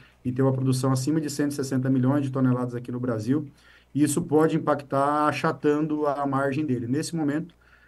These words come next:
existe uma relação de troca muito positiva, então a gente tem orientado o produtor a usar isso como uma ferramenta, amarrar pelo menos o custo de produção e, se for apostar, apostar com excedente. E em a relação de troca, ela não está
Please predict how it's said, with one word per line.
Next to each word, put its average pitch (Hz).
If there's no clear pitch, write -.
existe 131
uma 156
relação 143
de 135
troca 139
muito 139
positiva, 143
então 135
a 127
gente 131
tem 135
orientado 131
o -
produtor 131
a 135
usar 131
isso 147
como 131
uma 131
ferramenta, 127
amarrar 143
pelo 147
menos 135
o 131
custo 131
de -
produção 165
e, 196
se 185
for 156
apostar, 156
apostar 135
com 139
excedente. 131
E 156
em 147
a 139
relação 151
de 143
troca, 139
ela 143
não 147
está 147